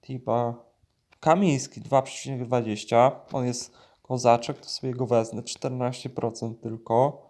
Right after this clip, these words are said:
No, jeszcze jednego jakiegoś dobrego by przydałoby się wziąć tutaj. O, i Jebłacha sobie dam. Tego Gańczyka też mi za-, zaimponował właśnie w tej rundzie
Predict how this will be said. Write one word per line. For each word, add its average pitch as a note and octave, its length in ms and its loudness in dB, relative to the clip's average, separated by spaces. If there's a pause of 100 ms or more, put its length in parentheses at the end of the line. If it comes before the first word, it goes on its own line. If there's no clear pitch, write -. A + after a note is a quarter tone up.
(2500)
No, B2+ 60 -4
jeszcze D3 340 -4
jednego D3 400 2
jakiegoś A#2 340 -2
dobrego A#2+ 440 -2
by A2+ 160 -4 (200)
przydałoby A#2 1080 -6
się A#2+ 260 -4
wziąć A2+ 500 -2
tutaj. A#2 460 0 (220)
O, A#2 200 6 (220)
i B2 80 -2
Jebłacha C#3 480 8
sobie G#2+ 260 -12
dam. A2 300 -2 (1120)
Tego B2 260 -2
Gańczyka B2 600 0
też F3+ 360 6
mi B2+ 100 -2
za-, B2 340 4
zaimponował B2 920 2
właśnie G#2 400 -2
w - 60 -20
tej A#2 200 -6
rundzie A2+ 420 -2